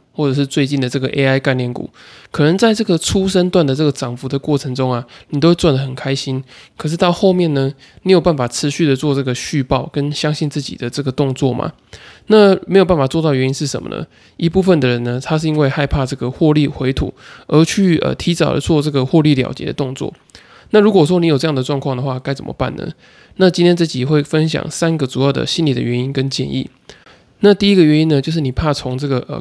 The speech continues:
自我肯定的感觉变成自我否定的感觉。因为其实在这个获利回吐的过程中啊，对你来说会是一个双重的打击。因为一开始你会有一个，呃，自我肯定的感觉嘛，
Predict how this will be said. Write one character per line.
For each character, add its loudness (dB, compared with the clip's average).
自 0
我 6
肯 -4
定 0
的 2
感 -6
觉 -6
变 -4
成 -6
自 -4
我 2
否 -8
定 -6
的 -6
感 -10
觉。 -8
因 4
为 6
其 2
实 4
在 4
这 2
个 4
获 6
利 8
回 2
吐 -4
的 -6
过 0
程 -6
中 -4
啊， -8
对 2
你 2
来 0
说 0
会 0
是 -2
一 0
个 -2
双 0
重 -6
的 -6
打 -6
击。 -10
因 2
为 6
一 2
开 2
始 -4
你 -2
会 4
有 4
一 2
个， -2
呃， -8
自 -2
我 4
肯 -10
定 -2
的 0
感 -10
觉 -10
嘛， -8